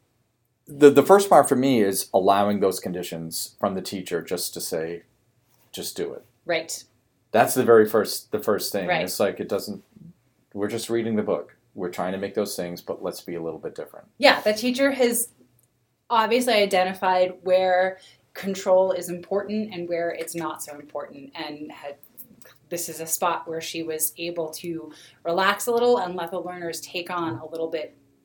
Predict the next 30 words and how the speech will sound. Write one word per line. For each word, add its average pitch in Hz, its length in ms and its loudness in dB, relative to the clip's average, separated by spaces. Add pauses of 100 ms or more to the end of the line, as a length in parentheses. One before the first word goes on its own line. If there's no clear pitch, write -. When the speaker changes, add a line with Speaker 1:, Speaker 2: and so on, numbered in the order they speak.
(120)
Speaker 2:
more 240 220 4
direction 214 640 0
of 180 400 -4
how 180 260 -4
this 165 220 -4
was 151 120 -12
gonna 139 220 -12
go. - 80 -18 (340)
Speaker 1:
Absolutely. 76 560 -6 (120)
Speaker 2:
Okay. - 100 -18 (540)
Speaker 1:
What's - 160 -10
the 190 60 2
Speaker 2:
Darth 175 100 2
Speaker 1:
next - 80 -10
Speaker 2:
Vader 226 220 -2
Speaker 1:
part? 254 200 0
Speaker 2:
voice? - 280 -6 (280)
Awesome. - 300 -16 (440)
Speaker 1:
Awesome. 170 480 2
I 120 100 -4
know. 165 160 -2
Why 135 180 0
not? 147 260 -2 (300)
Speaker 2:
Yeah. - 160 -16 (260)
Speaker 1:
Why 92 160 -6
not? 85 320 -6
What's 104 220 -2
the 110 60 -6
next 92 180 -8
part? 76 260 -10